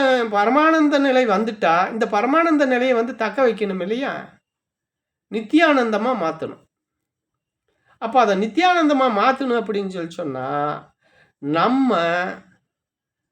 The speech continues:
தான தருமத்தை கையாளணும், சத்தியத்தை கையாளணும், அறவாழ்வு கையாளணும். இதெல்லாம் கையாளும் போது குரு கிடைப்பாரு,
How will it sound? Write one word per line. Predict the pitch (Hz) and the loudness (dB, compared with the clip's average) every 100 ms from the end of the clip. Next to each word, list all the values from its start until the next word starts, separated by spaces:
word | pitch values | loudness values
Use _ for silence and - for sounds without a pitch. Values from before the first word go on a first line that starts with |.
| _ _ 135 | _ _ -4
தான | 151 196 254 302 269 | 0 2 2 2 2
தருமத்தை | 233 214 190 185 247 | 0 0 -2 -6 -10
கையாளணும், | - 156 160 151 131 - - _ _ _ _ _ _ _ _ _ _ _ _ _ _ | -6 -6 -4 -6 -8 -12 -18 _ _ _ _ _ _ _ _ _ _ _ _ _ _
சத்தியத்தை | _ 180 190 - 330 311 - 262 | _ -4 -4 -2 2 2 2 0
கையாளணும், | 196 185 175 151 131 123 - _ _ _ _ _ _ _ _ _ _ _ | 0 0 0 0 -4 -10 -18 _ _ _ _ _ _ _ _ _ _ _
அறவாழ்வு | 131 175 269 294 269 240 226 285 349 339 _ _ _ _ | 0 2 4 4 4 4 2 -2 -4 -12 _ _ _ _
கையாளணும். | 196 208 185 151 131 - _ _ _ _ _ _ _ _ _ _ _ _ _ _ _ _ _ 226 | -4 0 0 0 -4 -12 _ _ _ _ _ _ _ _ _ _ _ _ _ _ _ _ _ 0
இதெல்லாம் | 240 302 302 | 2 2 4
கையாளும் | 226 247 285 233 180 | 2 4 4 2 0
போது | 160 139 143 202 240 - _ _ | 0 0 0 -2 -4 -12 _ _
குரு | - 180 247 | -8 -4 -2
கிடைப்பாரு, | 233 202 156 151 143 135 156 | -2 -4 -4 -4 -6 -2 -2